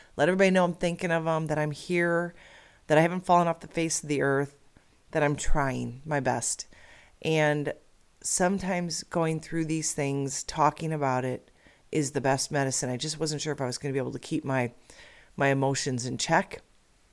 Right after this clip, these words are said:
And, um, so I'm not gonna talk about it per se, but I will tell you that the only things that have helped me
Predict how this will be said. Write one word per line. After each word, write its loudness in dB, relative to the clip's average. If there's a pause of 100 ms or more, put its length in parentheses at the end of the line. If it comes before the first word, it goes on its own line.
(840)
And, 2
um, 0 (360)
so 0
I'm 4
not 2
gonna -2
talk -2
about 4
it -2
per 0
se, 4 (440)
but 2
I 6
will 0
tell 0
you 0
that 2 (760)
the 0
only 4
things -4
that 0
have -2
helped -2
me -4